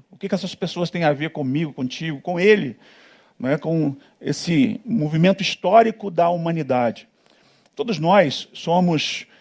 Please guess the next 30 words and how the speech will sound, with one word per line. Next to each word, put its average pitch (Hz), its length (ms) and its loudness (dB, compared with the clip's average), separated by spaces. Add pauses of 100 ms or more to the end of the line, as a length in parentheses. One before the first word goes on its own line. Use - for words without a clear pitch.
(160)
é, 147 480 4 (220)
de 151 160 -8
uma 185 140 2
geração 180 580 2
onde, 185 400 0 (420)
ah, 156 480 4 (120)
a 196 100 -6
gente 185 380 -4
tem, 208 480 2
né, 160 360 2
nossa 147 380 2
árvore 170 420 0
genealógica. 185 960 2 (460)
Nós 127 180 -6
temos, - 760 -2 (400)
é, 135 200 -2
nossos 147 300 2
antepassados, 170 1000 2
nós 120 200 -10
temos 151 560 -4 (480)
na 123 120 -6
nossa 151 360 2
árvore 143 380 2
genealógica 139 720 0
dos, 120 560 -8 (340)
é, 104 260 -6 (120)
dos - 420 -10
pais, 165 400 4
né, 127 80 -4
do, 120 100 -8